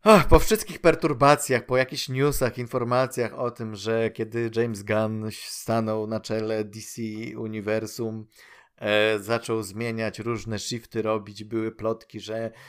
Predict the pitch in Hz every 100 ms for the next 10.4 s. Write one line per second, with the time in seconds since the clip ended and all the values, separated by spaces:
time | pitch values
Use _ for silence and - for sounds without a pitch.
0 | - 123 110 117 120 110 117 117 117 123
1 | 123 113 120 117 - 110 104 104 113 107
2 | 113 - - 113 113 110 110 113 107 113
3 | 113 110 110 107 110 104 101 110 107 107
4 | 107 107 - 110 110 101 110 - 113 -
5 | 107 113 110 113 113 - 113 - 110 104
6 | 110 107 107 110 104 107 110 - 110 110
7 | 110 101 110 110 104 - - - 117 117
8 | 123 - 117 - - - - 127 117 117
9 | 117 127 113 107 113 - 120 - 110 104
10 | 110 113 113